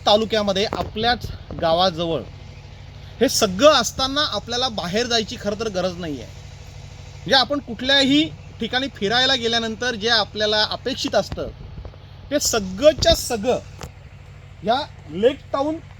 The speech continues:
रिसॉर्ट्समध्ये आहे. म्हणजे राहायला ह्या सुंदर अशा रूम आहेत, स्विमिंग पूल आहे, खाण्याची चांगली व्यवस्था आहे, इथे मोठमोठे हॉल्स आहेत. म्हणजे आपण जर खूप चांगल्या मोठ्या संख्येने जर इथे आलात,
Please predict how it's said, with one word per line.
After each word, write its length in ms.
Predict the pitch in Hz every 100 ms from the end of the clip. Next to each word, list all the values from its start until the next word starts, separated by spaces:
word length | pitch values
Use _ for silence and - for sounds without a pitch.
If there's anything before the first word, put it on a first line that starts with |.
| - - -
रिसॉर्ट्समध्ये 720 | 196 202 294 294 - 247 220
आहे. 120 | 143 - - - - - -
म्हणजे 260 | - 185 262
राहायला 360 | 214 220 247
ह्या 220 | 269 262 262
सुंदर 360 | - 220 247
अशा 280 | 254 254 254 240 - - - - - - 180
रूम 260 | 208 254
आहेत, 320 | 240 226 226 - - - - - - - - - -
स्विमिंग 300 | 220 226 262
पूल 240 | 226 262 247
आहे, 220 | 220 226 214 - - - - - -
खाण्याची 600 | 180 196 226 208 240 233 202 - - - -
चांगली 300 | 180 202 233
व्यवस्था 440 | 196 202 226 -
आहे, 260 | 208 202 202 202 - - - - - - -
इथे 180 | 196 302
मोठमोठे 540 | 226 262 - 277 277 285 202
हॉल्स 340 | 247 277 -
आहेत. 240 | 151 -
म्हणजे 260 | - 156 180
आपण 440 | 202 180 226 240
जर 280 | 220 240 247 220 - - - - - - -
खूप 200 | 233 220
चांगल्या 480 | - 202 196 202 233
मोठ्या 400 | 220 196 - 226 226
संख्येने 640 | - 190 185 233 233 233
जर 120 | -
इथे 180 | 220 247
आलात, 320 | 196 196 190